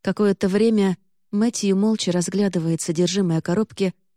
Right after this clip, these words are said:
отвернув от меня свою темноволосую голову.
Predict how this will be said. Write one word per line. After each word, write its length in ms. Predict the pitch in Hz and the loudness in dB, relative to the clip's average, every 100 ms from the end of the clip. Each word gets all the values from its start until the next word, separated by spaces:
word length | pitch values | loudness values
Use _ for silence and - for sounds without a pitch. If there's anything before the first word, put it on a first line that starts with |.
| _ | _
отвернув 540 | 202 202 208 196 220 - | -6 0 0 2 -2 -4
от 160 | 196 196 | -4 0
меня 200 | 190 180 | 0 0
свою 360 | - 170 175 | -2 0 0
темноволосую 760 | 175 165 165 160 160 160 165 - | -2 -2 -2 0 -2 -2 -4 -6
голову. 480 | - - - 139 | -8 -12 -14 -16